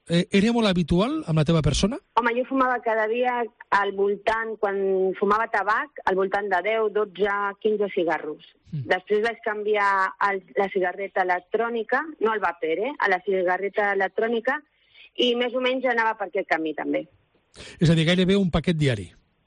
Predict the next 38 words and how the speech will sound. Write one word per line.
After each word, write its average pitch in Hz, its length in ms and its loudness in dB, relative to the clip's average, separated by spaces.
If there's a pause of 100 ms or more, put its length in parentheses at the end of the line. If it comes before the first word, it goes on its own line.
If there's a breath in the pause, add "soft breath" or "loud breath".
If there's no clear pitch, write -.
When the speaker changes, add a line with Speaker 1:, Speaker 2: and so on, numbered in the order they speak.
(1000)
Speaker 2:
Sí, 185 160 2
no 196 160 0
arribava, 185 400 -2
però 165 180 -2
sí. - 220 -10 (480 loud breath)
Speaker 1:
I 170 260 4
va 170 100 2
ser 233 140 0
durant 226 300 2
molts 196 180 2
anys, 220 260 2
Marta, 220 340 0 (180)
aquest 156 260 0
hàbit, 180 300 2
aquest 160 180 0
consum? 190 380 2 (760)
Speaker 2:
Jo 294 340 2
fumo 320 380 2
des 247 240 -2
de 220 140 2 (520)
joveneta, 180 540 0 (400)
mm, 185 500 2
ben 202 200 0
bé 220 100 2 (100)
des 214 220 -2
de 202 100 0
que 202 140 -4
tenia 240 240 0
quinze 220 340 -2
anys. 156 240 -4 (540)
I 202 160 4
ara 220 260 -4
en 240 140 -8
tinc, 254 260 0
faré 220 240 0
seixanta, 180 560 -2
o 151 60 -12
sigui, 160 240 0